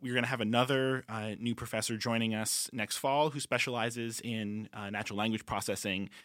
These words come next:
uh, and A I. Uh, we have, uh, been working both within the department and with, uh, I T S to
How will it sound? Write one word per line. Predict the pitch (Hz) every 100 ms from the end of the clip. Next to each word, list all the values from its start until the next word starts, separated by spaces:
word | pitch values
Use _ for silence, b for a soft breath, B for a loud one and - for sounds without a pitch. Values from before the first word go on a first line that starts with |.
| B -
uh, | 104
and | 104 104 98
A | 92 95
I. | 131 180 196 196 b b b -
Uh, | 117 110 107 101 -
we | 120 120
have, | 120 117 110 104 101 - -
uh, | 95 95
been | 98 117 113 120
working | 131 143 143 131 127 127 -
both | 117 117
within | 120 139
the | 143
department | 135 139 127 127 123 -
and | 123 123 123
with, | 117 117 113 113 - -
uh, | 104 95 95 90
I | 107 101
T | - 127
S | 160 185 - B B B -
to | - 117 113